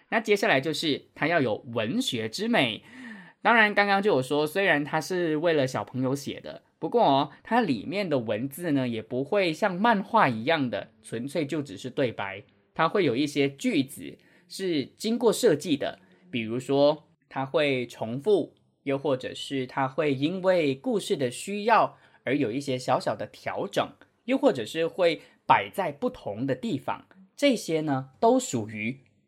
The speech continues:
儿童文学之美的其中一个绘本的条件啦。那当然，接下来最后两个美呢，有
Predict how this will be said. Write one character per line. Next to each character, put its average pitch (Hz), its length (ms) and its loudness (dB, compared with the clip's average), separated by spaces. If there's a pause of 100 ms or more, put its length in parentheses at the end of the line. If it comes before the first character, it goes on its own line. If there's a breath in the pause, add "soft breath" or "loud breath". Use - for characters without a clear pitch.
儿 113 260 2
童 113 320 -2 (140)
文 117 240 -2
学 110 260 -4
之 135 240 2
美 139 380 2
的 101 280 -2 (100)
其 - 280 -10
中 135 240 2
一 104 80 -4
个 117 160 0
绘 175 220 -2
本 101 180 -6
的 - 100 -8 (120)
条 - 280 -10
件 131 280 0
啦。 113 260 2 (380 loud breath)
那 123 120 -2
当 143 160 2
然， 143 160 4
接 147 140 0
下 147 140 -4
来 139 120 2
最 185 240 0
后 175 360 2
两 117 300 0
个 247 140 0
美 131 280 2
呢， 117 260 -6
有 113 240 -6